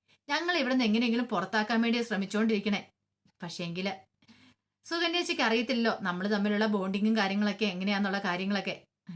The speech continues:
പക്ഷെ അങ്ങനെ എന്തേലും ചെയ്തിട്ടുണ്ടെങ്കിൽ സുകന്യേച്ചിക്ക് തന്നെ അവസാനം പണി കിട്ടാൻ പോകുന്നേന്നൊക്കെ" പറഞ്ഞിട്ട് മീനാക്ഷി അങ്ങോട്ട് പോയി.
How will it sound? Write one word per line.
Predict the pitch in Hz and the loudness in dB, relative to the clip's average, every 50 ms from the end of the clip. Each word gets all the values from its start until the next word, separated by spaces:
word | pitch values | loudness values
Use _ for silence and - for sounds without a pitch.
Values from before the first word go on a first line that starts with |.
| - _ _ _ _ - | -16 _ _ _ _ -12
പക്ഷെ | 175 165 - 196 185 - - - | -10 -8 -6 -6 -6 -6 -8 -10
അങ്ങനെ | 175 170 165 165 180 196 | -10 -8 -6 -4 -4 -2
എന്തേലും | 190 190 196 202 214 220 | -2 -2 0 0 0 2
ചെയ്തിട്ടുണ്ടെങ്കിൽ | 220 208 175 180 185 - - 220 208 214 214 214 226 - | 2 0 -2 -2 -4 -4 -2 0 2 4 4 2 2 0
സുകന്യേച്ചിക്ക് | 339 - 320 320 320 311 302 302 262 - 285 285 | -2 -4 -4 -2 -2 0 0 -2 -2 -2 -4 -2
തന്നെ | 254 240 208 220 226 | -2 0 0 2 2
അവസാനം | 208 185 190 - 208 220 226 | 0 -2 -2 -2 -2 0 0
പണി | 214 202 180 185 | 0 0 0 0
കിട്ടാൻ | 196 208 202 202 202 214 | -2 -4 -2 -2 -2 -2
പോകുന്നേന്നൊക്കെ" | 208 202 180 180 185 202 208 202 196 208 | -2 -4 -4 -4 -4 -4 -4 -4 -4 -6
പറഞ്ഞിട്ട് | 196 208 185 185 190 185 180 - - - _ _ _ - - - - _ - | -6 -6 -6 -6 -4 -6 -6 -6 -8 -16 _ _ _ -20 -20 -20 -20 _ -12
മീനാക്ഷി | 196 175 170 175 170 170 - 214 | -10 -8 -8 -6 -6 -6 -4 -4
അങ്ങോട്ട് | 196 185 202 214 208 | -4 -2 -2 -2 -2
പോയി. | 185 180 185 | -2 -4 -4